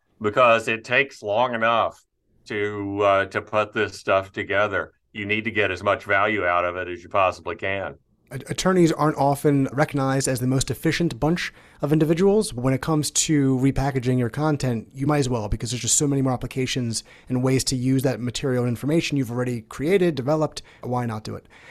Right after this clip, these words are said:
Speaker 2: Let's wrap up here with two last questions. Can you give some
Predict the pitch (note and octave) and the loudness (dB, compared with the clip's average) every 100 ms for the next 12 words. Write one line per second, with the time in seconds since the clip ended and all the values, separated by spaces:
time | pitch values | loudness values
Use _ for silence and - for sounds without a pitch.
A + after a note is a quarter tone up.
0 | - G3 G3+ G3+ F#3 E3 - D#3 D3 C#3+ | -2 0 4 2 4 0 4 6 6 4
1 | - G#3 G3 D3+ C3 - A#2+ A2 C3+ B2 | -2 2 2 2 -2 -4 -4 -4 -4 -2
2 | - - D#3 F#3+ F3+ F#3 F3 - D#3 C3 | -4 -2 2 2 6 6 6 4 2 4
3 | B2+ | 2